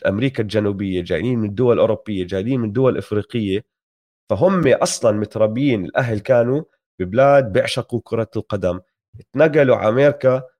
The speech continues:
وصاروا يلعبوا أولادهم أمريكا كرة القدم، وصارت تزيد الشعبية شوي شوي. بس شبكات البث لليوم بتكره، بتكره إنه ما في تايم أوتس بكرة القدم.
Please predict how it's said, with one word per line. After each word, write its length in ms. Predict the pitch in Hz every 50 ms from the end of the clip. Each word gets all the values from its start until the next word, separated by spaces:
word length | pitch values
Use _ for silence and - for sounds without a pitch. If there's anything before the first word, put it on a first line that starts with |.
| _ _ _
وصاروا 340 | - - 123 120 117 117 117
يلعبوا 360 | 113 127 131 117 123 117 120
أولادهم 540 | 117 123 131 127 123 110 117 113 110 110 - - _ _ -
أمريكا 500 | 98 101 104 110 110 - - 110 101 98
كرة 300 | - - - 104 98 - -
القدم، 460 | 92 - - 104 101 101 98 98 92 - _
وصارت 360 | - - 117 110 107 107 101
تزيد 380 | - 98 95 95 110 123 117 107
الشعبية 760 | 104 - - - 98 90 98 104 104 98 92 90 90 90 - _ _ _ _ -
شوي 340 | - - 107 107 104 95 90
شوي. 480 | 87 - - 95 90 87 87 85 - _ _ _ _ _ -
بس 60 | 87
شبكات 520 | - - 101 90 90 92 - 160 170 165 175
البث 400 | 156 113 92 92 90 - - _ -
لليوم 640 | 104 127 156 165 135 127 131 123 123 160 220 233 - _ _ _ _ _ -
بتكره، 640 | _ _ _ - - - - 127 92 73 - - _ _ _ _ _ _ _ _ _ _ -
بتكره 800 | 107 - _ _ - 233 - - 220 185 123 85 71 - - _ _ _ _ _ _ _ _ -
إنه 600 | 98 156 165 156 147 143 143 151 170 170 - - _ _ _ _ _ _
ما 140 | 113 120 123
في 180 | 120 - 123 104
تايم 300 | - 117 107 107 104 101
أوتس 340 | 101 101 101 101 - -
بكرة 340 | - 95 92 - 95 92 90 - -
القدم. 300 | 82 - - 71 -